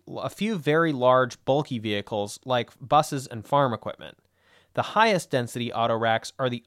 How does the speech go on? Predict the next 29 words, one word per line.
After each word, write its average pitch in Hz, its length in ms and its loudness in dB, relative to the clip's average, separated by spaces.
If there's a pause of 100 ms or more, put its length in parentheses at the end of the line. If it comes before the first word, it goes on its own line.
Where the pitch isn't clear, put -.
Automax 127 640 6
version 110 420 -2 (300)
at 127 160 -8
maximum 170 600 -2
configuration 120 840 -4
for 117 160 -10
three 190 360 -6
levels 147 400 2
of 113 100 -8
compact 143 560 -2
vehicles, 107 500 -4 (300)
which 139 180 -4
can 135 160 -6
cram 160 440 -2
in 120 200 -6
twenty-six - 800 -6
vehicles. - 680 -10 (560)
The 135 60 -6
most 151 240 2
middle-of-the-road 165 680 2
configurations 120 880 -6
support 139 460 -2
either 139 260 0
three 185 380 -6
decks 165 380 0
of - 160 -10
fifteen 165 520 -4
sedans 131 500 -4
total 190 420 0